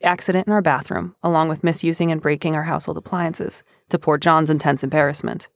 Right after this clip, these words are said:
We told John not to worry about it, that such things do happen, but at this point it's more than clear that Peter needs constant supervision, and he does not appear to be willing or perhaps able to help himself. He relies exclusively on John to be his twenty-four seven caretaker, and John is showing signs of intense burnout.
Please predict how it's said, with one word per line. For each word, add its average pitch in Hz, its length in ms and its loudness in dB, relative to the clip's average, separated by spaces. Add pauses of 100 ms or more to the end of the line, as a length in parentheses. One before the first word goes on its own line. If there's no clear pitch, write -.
(420)
We 185 80 2
told 165 260 2
John 170 200 6
not 143 160 2
to - 120 -12
worry 175 240 2
about 156 240 4
it, 151 140 0 (380)
that 151 140 0
such - 180 0
things 139 220 -4
do 135 120 -6
happen, 160 420 -2
but 151 200 -2
at - 80 -14
this 202 140 2
point 233 280 0
it's - 140 -2
more 214 240 4
than 196 140 4
clear 151 220 0
that 147 120 -4
Peter 185 260 2
needs 202 220 2
constant 156 480 -2
supervision, 170 680 0 (360)
and 151 120 2
he 165 60 4
does 156 140 2
not 156 160 2
appear 175 200 0
to 165 80 -2
be 143 100 -4
willing 147 420 -2
or 156 140 -6
perhaps 151 360 -2
able 165 220 0
to 151 100 -4
help 147 220 -4
himself. - 540 0 (520)
He 156 140 -4
relies 156 300 4
exclusively 214 640 2
on 226 140 4
John 170 220 4
to 156 80 -4
be 165 80 -2
his 156 80 0
twenty-four 175 420 0
seven 196 300 2
caretaker, 147 560 -2 (400)
and 160 120 0
John 151 220 2
is 156 80 -2
showing 151 300 0
signs 139 240 -4
of 151 80 -4
intense 139 340 -6
burnout. 170 380 0